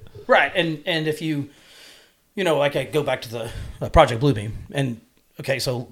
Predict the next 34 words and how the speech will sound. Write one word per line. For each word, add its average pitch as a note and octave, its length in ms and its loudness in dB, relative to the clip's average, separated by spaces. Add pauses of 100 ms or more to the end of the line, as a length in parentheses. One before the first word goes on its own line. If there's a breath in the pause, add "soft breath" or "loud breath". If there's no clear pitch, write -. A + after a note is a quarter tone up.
(160)
all D4 220 12
those G#3 220 12
have D3+ 80 2
been C3 120 0
proven C3+ 280 0
to G#2 40 -4
be G2+ 120 -8
true, C3+ 260 -2
but G2 80 -14
then, A#2+ 240 -4
then A#2+ 100 -4
there's A2 180 -4
more C#3+ 220 2
stuff C#3 240 -2
kind A#2 140 -4
of G2 140 -12
coming B2+ 240 0
out G#2+ 100 -6
about F#2+ 180 -10
U F2+ 140 -12
F - 140 -16
Os, F#2+ 320 -10
and F#2 100 -14 (640 soft breath)
it's - 160 -6
like, C#3+ 160 2
if F3 220 -2
Project F#3 420 6
Bluebeam D3 320 2
is F3 300 2
real, A#2 420 0 (240)
you C#3 100 -4
know, A2+ 120 -4
the, A2 180 -10 (460 loud breath)
it - 200 -8